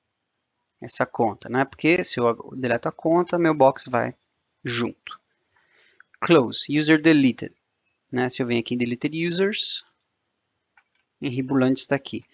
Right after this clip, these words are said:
O que deve acontecer, ele ficar inactive, tá vendo? Eu dou um get soft deleted mailbox, ele não aparece.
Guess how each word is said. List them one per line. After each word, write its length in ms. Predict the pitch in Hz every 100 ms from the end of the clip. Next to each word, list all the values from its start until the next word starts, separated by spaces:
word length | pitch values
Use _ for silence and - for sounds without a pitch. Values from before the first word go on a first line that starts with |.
| - - - _ _ _
O 140 | - 214
que 140 | -
deve 320 | 180 185 160
acontecer, 880 | 147 143 135 131 - - 196 156 - _ _ _ _ _ - - _ _ _ _ _ _ _ _ -
ele 160 | 156 151
ficar 420 | - 143 165 160
inactive, 720 | 180 180 160 160 - 113 - -
tá 80 | 131
vendo? 200 | 165 151
Eu 40 |
dou 140 | 139
um 100 | 165
get 180 | 156 147
soft 280 | - 147 -
deleted 260 | 143 143 143
mailbox, 420 | 180 185 190 -
ele 140 | 165
não 140 | 170 175
aparece. 540 | 180 151 104 - -